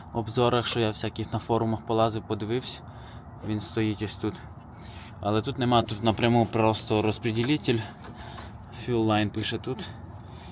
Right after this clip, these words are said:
І може фільтр стоїть зразу під сідушкою в, е, салоні. Але зараз я зніму тут, буду пробувати крутити і бачу, чи,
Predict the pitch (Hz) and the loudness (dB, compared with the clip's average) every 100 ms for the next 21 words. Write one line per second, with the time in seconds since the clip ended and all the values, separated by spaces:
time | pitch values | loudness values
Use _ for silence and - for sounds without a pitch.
0 | - - - 110 110 113 107 - - - | -14 -14 -6 0 4 4 2 -2 -12 -14
1 | - - - - - - - - 120 127 | -14 -14 -16 -14 -14 -14 -14 -4 2 4
2 | 123 127 135 127 120 123 117 110 120 113 | 4 2 2 2 2 4 4 8 8 8
3 | 107 107 - 110 117 - 107 107 101 95 | 2 -2 0 2 2 2 2 2 0 2
4 | 104 101 98 95 95 - 107 104 98 92 | 4 6 4 2 0 2 4 4 2 0
5 | - - - - - 92 98 104 113 107 | -6 -12 -12 -12 -8 0 2 4 6 4
6 | 104 107 101 107 110 110 143 160 - - | 4 2 2 4 4 2 0 -2 -4 -6
7 | 107 113 - 113 104 110 - 113 135 131 | 0 0 2 2 4 0 0 -2 0 0
8 | 113 110 110 107 - 107 107 | 2 2 2 -2 0 4 4